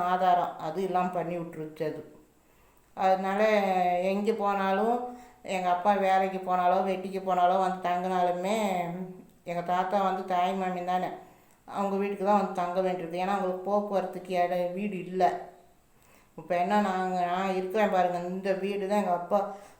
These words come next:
சொந்தமா சம்பாரிச்சு, தன் உழைப்பால சம்பாரிச்சு வாங்கின வீடு. இப்ப நாங்க இருக்கிற வீடு தான். இதுதான் எங்க பூர்வீக கதை, பெரியவங்களோட கதை.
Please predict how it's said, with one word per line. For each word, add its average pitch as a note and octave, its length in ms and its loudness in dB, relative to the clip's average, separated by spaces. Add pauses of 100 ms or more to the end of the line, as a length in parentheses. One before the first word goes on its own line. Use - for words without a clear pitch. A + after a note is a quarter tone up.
சொந்தமா F#3+ 640 0
சம்பாரிச்சு, F#3 720 0 (1040)
தன் G3 320 0
உழைப்பால G3+ 520 4 (420)
சம்பாரிச்சு F#3 440 0
வாங்கின F3+ 380 0
வீடு. F#3 220 -2 (100)
இப்ப F#3+ 240 -2
நாங்க F3 340 0
இருக்கிற F3+ 280 -2
வீடு E3+ 300 -4
தான். E3+ 200 0 (1300)
இதுதான் F#3+ 340 0
எங்க F#3 120 0
பூர்வீக F#3 680 -4 (300)
கதை, E3+ 320 2 (480)
பெரியவங்களோட F3+ 640 0
கதை. E3 280 0